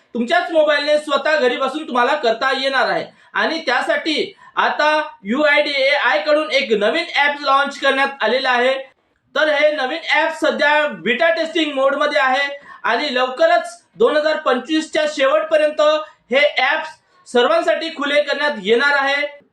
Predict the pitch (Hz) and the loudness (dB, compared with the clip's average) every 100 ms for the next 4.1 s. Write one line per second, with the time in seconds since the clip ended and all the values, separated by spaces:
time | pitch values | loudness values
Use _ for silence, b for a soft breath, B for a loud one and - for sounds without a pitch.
0 | - 285 294 285 311 311 311 302 302 302 | -4 0 2 2 2 2 2 0 0 2
1 | 311 247 214 262 311 311 294 285 285 302 | 0 0 -2 0 0 0 0 0 0 0
2 | 277 285 294 190 208 277 294 277 285 294 | -2 -2 -2 0 0 2 2 0 0 -2
3 | - _ _ 285 294 302 302 311 320 277 | -4 _ _ -4 0 0 0 0 0 0
4 | 302 | 2